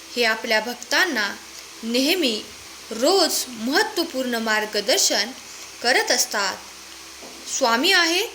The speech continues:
आणि स्वामी राहणारच आहेत. बाळा, तुझा देखील आपल्या स्वामींवर पूर्ण विश्वास असेल तर आपले हे भक्तिमय चॅनल लगेच सबस्क्राईब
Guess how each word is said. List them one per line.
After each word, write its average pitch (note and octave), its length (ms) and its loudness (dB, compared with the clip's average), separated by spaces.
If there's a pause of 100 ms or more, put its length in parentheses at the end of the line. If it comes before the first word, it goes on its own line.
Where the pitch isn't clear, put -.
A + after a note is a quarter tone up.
(500)
आणि D#4 260 2
स्वामी E4 440 2
राहणारच A3+ 680 0
आहेत. G#3+ 300 -2 (600)
बाळा, B3 520 4
तुझा D#4 500 2
देखील E4 540 2
आपल्या C4 440 2
स्वामींवर A3+ 840 0 (420)
पूर्ण D#4+ 260 4
विश्वास D4+ 680 2
असेल F#4 400 2 (440)
तर C4 120 4
आपले A#3+ 360 0
हे D4 160 0
भक्तिमय A#3+ 600 -2
चॅनल C4 540 0 (460)
लगेच E4 360 2
सबस्क्राईब F4 540 2